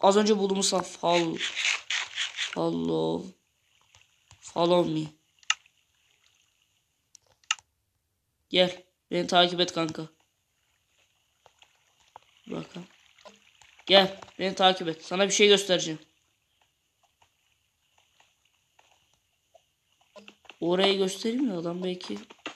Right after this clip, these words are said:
o eşyaları almak ister. O gizli, o sandığı bulamasaydık. Gel gel. Gel. Pişt. İyi orada mı kalacaksın? Tamam sen bilirsin kanka. Vallahi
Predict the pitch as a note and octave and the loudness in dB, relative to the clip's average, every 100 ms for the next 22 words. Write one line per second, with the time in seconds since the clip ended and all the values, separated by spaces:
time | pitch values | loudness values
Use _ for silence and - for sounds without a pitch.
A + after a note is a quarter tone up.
0 | - F3 E3+ - E3+ E3+ F#3+ F#3+ F3+ F3+ | -4 -2 0 0 0 2 2 2 0 -2
1 | - - D#3+ - - F3+ E3+ E3 F3 F3 | -8 -8 -10 -6 0 2 2 -2 0 0
2 | F#3+ - F#3 - G#3+ G#3+ F3+ G3+ A3+ G#3+ | -2 0 2 6 6 4 -2 -2 -2 -4
3 | G#3 G3+ - - - - - - _ - | -6 -10 -16 -12 -6 -6 -8 -20 _ -20
4 | _ _ _ _ _ - - - F3+ G3 | _ _ _ _ _ 2 4 4 0 -2
5 | A#3 A#3+ F3+ - - _ _ _ - G#3 | 0 -2 -4 -16 -20 _ _ _ -8 -4
6 | G#3+ - _ _ - - - - _ _ | -4 -8 _ _ -8 -4 -4 -6 _ _
7 | _ _ _ _ _ _ _ _ _ _ | _ _ _ _ _ _ _ _ _ _
8 | _ - A#3+ C#4+ D#4+ C#4 A3 F3+ D#3+ F3 | _ 2 8 10 10 8 6 2 2 -6
9 | - _ _ _ _ _ _ _ - C#4+ | -14 _ _ _ _ _ _ _ -8 -4
10 | B3+ B3 - B3 G#3 D#3+ - E3 E3 F3 | -4 -4 2 4 4 2 -2 -2 -2 -4
11 | - E3+ F#3+ G3 G3 G3 | 0 4 8 10 8 6